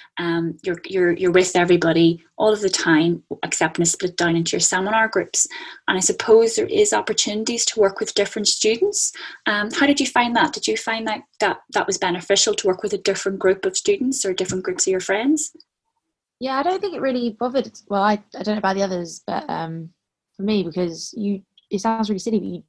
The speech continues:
Speaker 2: do know everyone. So it's not like you're being put in a group and you've never met that person and you have to do the awkward hellos and stuff.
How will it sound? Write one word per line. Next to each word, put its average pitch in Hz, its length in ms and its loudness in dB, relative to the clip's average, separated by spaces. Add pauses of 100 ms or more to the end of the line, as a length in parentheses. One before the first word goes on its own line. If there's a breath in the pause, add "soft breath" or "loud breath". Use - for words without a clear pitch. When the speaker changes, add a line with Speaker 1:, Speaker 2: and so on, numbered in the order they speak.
(360)
Speaker 2:
do 208 200 4
know 214 100 2
everyone. 220 540 -2 (180)
So - 320 -10
it's - 180 -8
not 208 220 -2 (640)
like 185 200 -4
you're 185 160 0 (320)
being 214 160 4
put 214 120 4
in 196 60 0
a 196 60 0
group 196 240 0
and 180 80 -4
you've 180 60 -2
never 185 100 0
met 185 100 -4
that - 140 -4
person 180 380 -2
and 175 100 -6
you 175 80 -6
have 180 100 -6
to - 120 -20
do 175 100 -8
the 185 80 -4
awkward 190 260 -4
hellos 175 380 -6
and 170 120 -12
stuff. - 300 -8